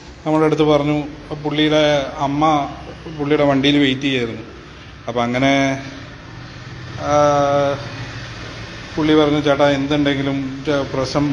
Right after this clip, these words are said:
പ-, പ-, പ്രശ്നമാക്കരുത്, പരിഹാരമാക്കി തരാം" എന്നൊക്കെ പറഞ്ഞിട്ട്, ആ, ഞങ്ങൾ അന്ന് രാത്രി വണ്ടി എടുത്തു.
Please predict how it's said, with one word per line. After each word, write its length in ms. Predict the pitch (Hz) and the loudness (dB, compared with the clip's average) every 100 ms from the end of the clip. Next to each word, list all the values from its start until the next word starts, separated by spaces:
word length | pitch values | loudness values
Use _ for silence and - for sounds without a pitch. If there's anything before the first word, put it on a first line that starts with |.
| 127 131 | -2 0
പ-, 160 | 139 127 | 0 2
പ-, 100 | 131 131 | 0 0
പ്രശ്നമാക്കരുത്, 580 | 127 - 143 131 127 131 | -2 2 2 2 -2 -2
പരിഹാരമാക്കി 520 | 127 127 131 135 123 | -2 0 2 2 0
തരാം" 320 | 120 123 120 120 | -2 -2 -2 -4
എന്നൊക്കെ 260 | 123 123 123 | -6 -4 -2
പറഞ്ഞിട്ട്, 380 | 123 117 120 127 120 123 - - - - - - - - 127 | -2 -2 -4 -2 -4 -6 -12 -12 -12 -14 -14 -16 -16 -10 -2
ആ, 40 | 120 123 123 - - - 139 | 2 2 0 -4 -14 -10 -4
ഞങ്ങൾ 200 | 135 139 | 2 2
അന്ന് 180 | 135 143 | 4 4
രാത്രി 260 | 135 131 139 | 2 2 0
വണ്ടി 280 | 127 123 139 | -2 0 0
എടുത്തു. 300 | 120 - | -2 -6